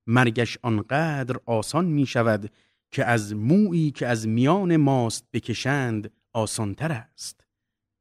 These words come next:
وقتی عزرائیل برای قبض روح بنده مؤمن می آید و او را به علت انس با فرزندان و بستگان و ارحام و متعلقات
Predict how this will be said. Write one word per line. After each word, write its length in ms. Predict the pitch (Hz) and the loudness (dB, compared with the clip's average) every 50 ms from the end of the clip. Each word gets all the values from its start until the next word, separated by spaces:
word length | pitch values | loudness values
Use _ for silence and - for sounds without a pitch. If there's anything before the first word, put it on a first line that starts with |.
| _ _ _ _ _ _ _ _ _ _ _ _ _ 120 | _ _ _ _ _ _ _ _ _ _ _ _ _ 0
وقتی 360 | 127 123 - - 135 135 - | 0 0 0 -2 -2 0 0
عزرائیل 840 | 135 123 120 123 135 131 131 - 135 143 147 147 139 135 123 113 | 0 0 2 2 4 4 4 4 4 4 4 2 2 0 -2 -4
برای 480 | - - 123 127 139 139 135 131 127 127 | -2 0 4 6 6 6 6 4 2 0
قبض 380 | - - 135 131 123 120 123 | 2 0 0 0 0 0 0
روح 420 | 131 127 123 135 139 131 120 127 135 | 0 2 2 0 0 0 0 0 0
بنده 460 | 127 131 127 123 120 127 131 127 127 | 0 2 2 2 2 2 2 2 2
مؤمن 380 | 123 123 127 - 120 139 190 202 | 2 2 2 2 4 4 6 4
می 220 | 175 147 139 135 | 4 4 2 2
آید 540 | 131 123 117 113 113 117 113 104 101 110 101 - _ _ _ _ _ _ | 2 2 2 2 2 0 0 0 -4 -8 -12 -12 _ _ _ _ _ _
و 60 | 113 123 | 0 0
او 240 | - 139 143 139 | 2 2 2 4
را 180 | 143 143 139 127 | 4 4 4 4
به 120 | 123 135 | 4 2
علت 540 | 127 131 127 123 139 135 - 135 131 - - | 2 2 0 0 0 -2 -2 -4 -6 -4 -2
انس 440 | 135 147 151 147 139 131 120 - - | 2 4 4 4 4 2 2 0 -2
با 200 | - 131 131 120 | 0 2 2 2
فرزندان 800 | - - 127 123 120 120 131 127 120 117 123 139 147 139 135 131 | 2 0 -2 -2 0 0 2 2 2 4 2 2 2 2 2 0
و 60 | 127 | 0
بستگان 720 | 123 127 120 - - - 123 113 123 127 135 135 127 123 | -2 -4 -4 -6 -6 -8 -4 -2 0 0 0 0 0 -2
و 60 | 123 120 | -2 -2
ارحام 680 | 127 123 117 107 87 120 156 185 190 170 156 139 135 135 | -2 -4 -4 -4 -2 -2 0 0 0 -2 -4 -4 -2 -2
و 200 | 131 127 120 117 | 0 0 -2 -2
متعلقات 1120 | 117 117 110 - - - 123 117 110 110 113 107 - 120 123 127 123 113 113 110 - _ | -4 -4 -6 -6 -4 -4 -2 -2 -2 -2 -4 0 2 2 2 2 0 -2 -4 -8 -14 _